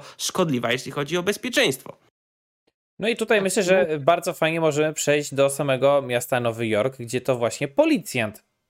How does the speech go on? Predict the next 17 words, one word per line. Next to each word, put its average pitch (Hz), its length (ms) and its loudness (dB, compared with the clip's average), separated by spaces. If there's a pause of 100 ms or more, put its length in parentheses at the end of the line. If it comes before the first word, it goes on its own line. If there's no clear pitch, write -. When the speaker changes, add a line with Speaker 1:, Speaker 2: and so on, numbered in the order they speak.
Speaker 2:
były 127 420 2 (240)
został 120 720 0 (340)
przecież - 640 -4
burmistrzem. 131 800 -4 (460)
Panowie, 123 320 0
co - 120 -4
możemy 143 300 -2
powiedzieć 120 520 -2
o 123 80 -6
mieście 117 460 -4
Nowy 117 300 -4
Jork? 131 400 0
Czego 147 300 0
mogą 131 320 0
się 143 200 -4
spodziewać 127 640 -2
nowojorczycy? 147 760 -2